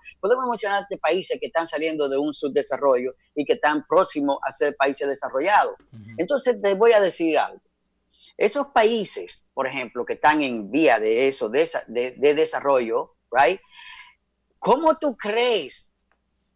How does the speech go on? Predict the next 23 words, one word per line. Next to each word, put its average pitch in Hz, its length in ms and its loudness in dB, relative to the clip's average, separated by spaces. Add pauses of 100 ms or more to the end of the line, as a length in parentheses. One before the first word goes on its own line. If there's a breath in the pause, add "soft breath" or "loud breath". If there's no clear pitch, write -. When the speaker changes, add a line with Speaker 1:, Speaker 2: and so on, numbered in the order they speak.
(120)
Speaker 1:
que 180 160 -4
los 170 120 -4
países 220 420 -2
desarrollados 190 760 0
y 175 40 0
en 156 120 -4
vía 185 240 0
de 165 100 0
desarrollo 156 760 0 (280 soft breath)
han 240 240 -2
logrado, 202 640 2
por 175 140 -2
ejemplo, 175 540 -2 (280)
eh, 165 400 0
crecer? 170 640 -2 (540)
Speaker 2:
Ujú. 135 280 -8
Speaker 1:
Es 151 180 0
porque 156 360 -4
cada 214 320 -2
vez 190 260 -4
que 156 140 -2
un 170 160 -2
político 147 760 -4